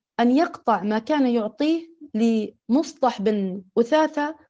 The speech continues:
لما خاض به الخائضون في حادثة الإفك، عندما خاض مع الخائضين وتكلم عن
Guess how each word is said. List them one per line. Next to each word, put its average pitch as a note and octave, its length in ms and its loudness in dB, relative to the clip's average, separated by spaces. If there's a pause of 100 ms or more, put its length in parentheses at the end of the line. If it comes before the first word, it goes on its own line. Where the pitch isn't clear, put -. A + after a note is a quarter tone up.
لما B3+ 260 2
خاض B3 380 0
به B3+ 140 -2
الخائضون A#3 600 0
في A#3+ 160 -4
حادثة A#3 500 -2
الإفك، - 440 -6 (880)
عندما A#3 380 4
خاض A#3+ 300 0
مع A3 180 2
الخائضين A3 520 0
وتكلم A#3 520 0
عن G#3 280 -4